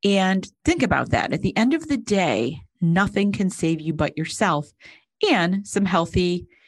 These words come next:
eating and exercising habits. So you guys, you can do this. Let me know how it goes. I'm happy to be your support system. If you want to stay on that high wire of life and get it all done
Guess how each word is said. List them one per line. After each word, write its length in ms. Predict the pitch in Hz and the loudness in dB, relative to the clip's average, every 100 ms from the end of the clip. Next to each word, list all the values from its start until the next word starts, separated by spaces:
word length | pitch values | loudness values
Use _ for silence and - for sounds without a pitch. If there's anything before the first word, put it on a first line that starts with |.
| _ _ _ _ | _ _ _ _
eating 600 | 208 202 190 180 175 - - | 0 2 2 0 -2 -4 -4
and 140 | 156 | -2
exercising 720 | 151 151 - 151 139 135 135 | -4 -4 -6 -4 -4 -4 -6
habits. 500 | 147 - - - - | -8 -6 -6 -10 -10
So 360 | - 202 185 180 - - - | -2 2 0 -2 -10 -20 -8
you 100 | 220 | -2
guys, 360 | 226 220 208 208 _ _ | 0 0 -2 -6 _ _
you 180 | 190 233 | -2 0
can 200 | 233 214 | 0 -2
do 180 | 190 185 | 0 0
this. 420 | 180 175 - - - - _ | 0 -2 -4 -14 -20 -20 _
Let 180 | 180 - | -2 0
me 120 | 226 | 2
know 160 | 214 202 | 2 2
how 220 | 208 185 | 2 2
it 100 | 180 | 2
goes. 460 | 180 165 160 165 - | 2 2 0 -2 -6
I'm 60 | |
happy 360 | 170 233 190 202 | -2 0 2 2
to 60 | 190 | 2
be 100 | 185 | 0
your 200 | 175 170 | 0 -2
support 480 | - 170 175 147 | -4 -2 -2 -2
system. 680 | - 170 160 - 165 160 165 - _ _ _ - - | -2 -4 -4 -2 -2 -2 -6 -12 _ _ _ -12 -8
If 160 | - | -2
you 100 | 233 | 0
want 200 | 233 226 | 2 2
to 40 | 220 | 0
stay 280 | - 190 | 0 0
on 120 | 190 180 | 2 0
that 140 | 147 | -2
high 260 | - 185 185 | 0 0 2
wire 340 | 185 185 180 | 2 2 2
of 120 | 175 | 0
life 480 | 165 165 165 170 - - - - - | 0 0 0 -4 -12 -20 -20 -20 -6
and 160 | 170 156 | -2 2
get 180 | 214 | 2
it 100 | 214 | 4
all 200 | 202 190 | 4 4
done 540 | 185 175 156 151 156 | 2 2 2 2 0